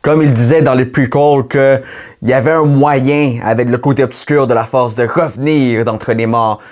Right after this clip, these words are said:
Moi, je m'attendais à revoir un Palpatine fringant, jeune, puissant,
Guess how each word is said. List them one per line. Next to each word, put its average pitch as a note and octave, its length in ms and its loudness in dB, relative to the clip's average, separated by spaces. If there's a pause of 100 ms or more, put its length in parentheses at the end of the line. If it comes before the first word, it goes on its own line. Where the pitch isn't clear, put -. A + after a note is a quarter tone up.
(100)
Moi, G3 140 2
je D3+ 80 -2
m'attendais C#3 440 0
à C3+ 140 2
revoir A#2+ 380 0
un A#2 80 -2
Palpatine A#2 720 -4
fringant, B2+ 720 -4 (240)
jeune, A#2+ 500 -2 (300)
puissant, D3+ 640 -2